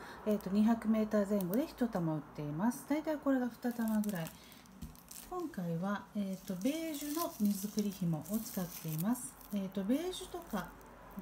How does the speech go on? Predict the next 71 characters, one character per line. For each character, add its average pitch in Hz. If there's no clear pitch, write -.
こ 247
う 240
い 233
う -
ち 226
ょ -
っ -
と 175
カ 185
ラ 160
ー -
は、 208
え 190
ー -
と、 185
百 233
円 320
シ 339
ョ -
ッ 339
プ -
に 208
は 165
売 165
っ -
て 214
な 208
い 185
ん 170
で 160
す -
け 175
れ 165
ど 160
も、 214
ネ 254
ッ -
ト 269
の 262
方 247
で 247
大 220
き 254
な 214
玉 170
を 254
ま 202
と 180
め 170
て 285
購 202
入 165
し -
て 160
使 -
っ 160
て -
い 135
ま 165
す。 -
あ -
と、 220
か -
ぎ 277
針 269
は 214
十 285
五、 180
六 185
ミ 226
リ、 185